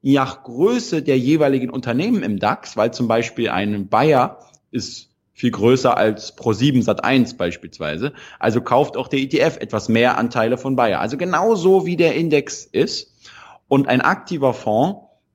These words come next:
ähm, da sitzt ein Fondsmanager, der sagt, "Moment mal, Moment mal, Moment mal, Sat eins und Pro sieben, die haben doch bald eine mega krasse neue Stefan Raab Show" oder was auch immer, ja, und haben eine viel besseres, äh,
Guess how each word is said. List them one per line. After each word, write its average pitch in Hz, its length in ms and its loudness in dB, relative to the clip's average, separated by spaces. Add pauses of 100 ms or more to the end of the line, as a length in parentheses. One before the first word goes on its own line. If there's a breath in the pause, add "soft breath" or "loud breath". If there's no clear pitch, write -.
(100)
ähm, 123 420 2
da 113 140 -2
sitzt 165 280 -4
ein 127 120 -6
Fondsmanager, 139 600 0
der 123 80 -6
sagt, 120 300 -2
"Moment 110 320 0
mal, 113 80 -4
Moment 104 320 -2
mal, 95 100 -8
Moment 104 360 -2
mal, 113 300 0 (200 loud breath)
Sat 92 280 -10
eins 131 380 0
und 110 160 -10
Pro - 160 -6
sieben, 135 540 0 (220 loud breath)
die 123 140 2
haben 117 180 4
doch 117 100 0
bald 110 320 -2
eine 98 100 -6
mega 117 360 2
krasse 117 400 -4
neue 110 360 0
Stefan 110 320 -6
Raab 110 220 -2
Show" 123 240 2
oder 120 140 -2
was 104 120 -8
auch 110 80 -6
immer, 143 380 2
ja, 127 220 -2 (180 loud breath)
und 110 180 -2
haben 120 120 2
eine 131 120 2
viel 160 240 0
besseres, 139 580 -4
äh, 113 260 -2